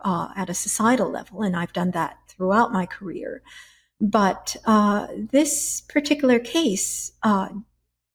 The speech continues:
all the more so required, uh, mental health experts to be at the table with politicians, political scientists, sociologists, anthropologists,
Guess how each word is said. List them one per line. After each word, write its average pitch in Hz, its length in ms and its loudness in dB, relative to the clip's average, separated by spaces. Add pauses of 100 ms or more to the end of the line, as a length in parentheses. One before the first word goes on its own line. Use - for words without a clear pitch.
(520)
all 285 220 6
the 277 100 6
more 190 200 6
so - 500 -10 (360)
required, 208 800 4
uh, 196 300 2 (640)
mental 247 280 6
health 226 320 2
experts - 600 -4 (380)
to - 160 2
be 220 360 2
at 269 260 0
the 285 80 4
table - 800 -4
with 262 320 6 (400)
politicians, 269 920 4 (400)
political 285 380 4
scientists, 240 800 4
sociologists, 226 1200 2
anthropologists, 208 1080 0